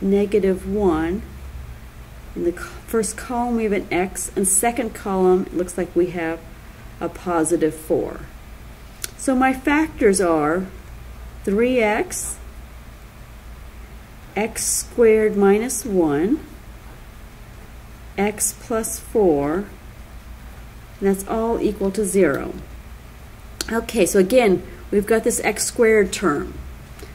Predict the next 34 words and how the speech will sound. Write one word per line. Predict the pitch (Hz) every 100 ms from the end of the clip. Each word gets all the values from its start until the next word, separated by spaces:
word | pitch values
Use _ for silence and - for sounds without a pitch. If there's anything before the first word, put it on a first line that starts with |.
| -
And | -
the | 196
way | 196 226 247
I'm | 254
going | 254 254
to | 254
deal | 196 262
with | 277 254
that | 180 160 -
is | 165 - -
I | -
recognize | 180 190 220 196
these | 190 190
are | 185
both | - 196 220 240 - -
perfect | - 220 226 -
squares, | - 220 208 220 240 254 - - - -
so | - -
I | 196
could | 208
do, | 190 214 - -
factor | - 220 214 233
it | 190
using | 202 190
my | 196 170
difference | - 196 226 196 - -
of | 185 -
two | - 226 202
squares. | - - 185 143 87 - - - - - - - - - - - - -
So | - 180
I | 180
will | 170 170
get | 170 190 160 214 - - - - - - - - - -
x | 180 175 -